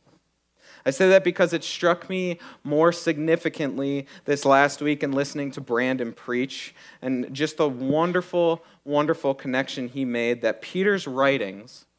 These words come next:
have this Jesus language that we see from the Sermon on the Mount in Matthew five. But also in talking with Brandon over the past couple weeks as we've both been at it, um, doing sermon prep and, and just trying to break down the text,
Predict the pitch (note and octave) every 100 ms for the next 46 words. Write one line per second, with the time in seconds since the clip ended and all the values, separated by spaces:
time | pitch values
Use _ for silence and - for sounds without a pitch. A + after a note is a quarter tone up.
0 | _ _ - C#3 C3 C3 C3 - - -
1 | - B2 C#3 D#3 D3+ C#3+ C3+ B2 B2+ A#2+
2 | A#2 A2+ A#2 A2 B2+ A#2+ - C#3 C#3 C3+
3 | C3+ B2 B2+ A#2+ - - B2 - C3+ C3
4 | C3 B2 A#2+ A2+ A#2 B2 - A2 G#2+ G#2
5 | - A#2 - D#3+ C#3+ G2 F#2+ - _ _
6 | _ _ - - E3+ - E3 F#3+ - G3
7 | A#2+ D3+ - D3 D3 D#3+ D3+ C#3 C#3 C3
8 | B2+ C3+ C3 A2+ B2+ B2 A#2 B2 A#2 -
9 | - C#3 - A#2+ A#2 B2 C#3 - - A#2+
10 | A2+ - B2 A#2 - - - C3 C3 C3
11 | B2+ A2+ A#2+ A#2+ A#2 - A#2 A2+ A2 G#2
12 | - B2 B2 - B2 B2 A#2 B2+ B2 A#2+
13 | A2 F2+ G#2+ - - B2 A2 A2+ A#2 A#2
14 | A#2 A2+ - A#2 A#2 -